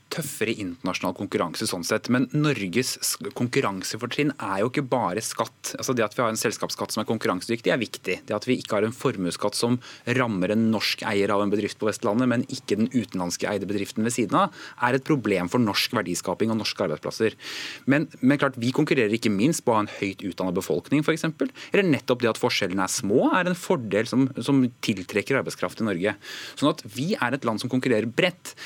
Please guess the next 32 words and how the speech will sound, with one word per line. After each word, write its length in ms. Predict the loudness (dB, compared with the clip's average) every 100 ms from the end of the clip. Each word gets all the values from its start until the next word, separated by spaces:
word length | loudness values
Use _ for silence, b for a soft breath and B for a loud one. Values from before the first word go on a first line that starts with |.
| B -2
men 80 |
det 80 | -2
er 140 | -2 -2
klart 400 | 4 4 4 0
at 80 | -4
skattepolitikken 920 | -2 -4 -2 -8 -6 -6 -6 -2 2
vår 140 | 2 0
har 100 | -4
ikke 160 | -2 0
bare 220 | 2 0 -4
ett 240 | -8 -4 -4
hensyn, 300 | -2 -2 0
og 60 |
det 80 | 2
er 100 | 2
å 40 | 2
omfordele. 400 | 0 0 2 2 -2 B B
Vi, 80 | -4
skattepolitikken 560 | -2 -4 -4 -6 -4 -2
skal 220 | 0 0
nettopp 240 | 0 -4
skape 260 | -2 0 2
jobber, 320 | 4 2 2 0
eller 320 | 0 0 0
hindre 300 | -2 -2 -2
utslipp, 640 | 0 -2 0 2 2 0 -2
eller 160 | 2 4
gjøre 180 | 2 0
veldig 180 | 0 0
mange 220 | 0 -2
forskjellige 400 | -4 -4 -2 0
ting. 220 | 2 2